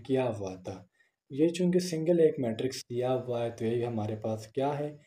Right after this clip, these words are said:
एक zero matrix है। इस पर कोई फ़र्क नहीं पड़ता। अगर मैं कहूँ कि हमारे पास एक matrix है, ठीक है,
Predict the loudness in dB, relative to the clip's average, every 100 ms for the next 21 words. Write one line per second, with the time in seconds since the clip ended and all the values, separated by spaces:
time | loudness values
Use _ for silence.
0 | _ -6 -4 -4 -2 2 4 4 0 -4
1 | -8 -8 -6 -6 -8 _ _ _ _ _
2 | _ -4 -4 0 0 2 6 8 8 6
3 | 0 2 -2 -2 -2 -2 -2 0 0 0
4 | 0 0 4 2 2 -2 -4 -4 -4 -4
5 | -6 -4 -4 -4 -8 -10 -8 -8 -8 -2
6 | -2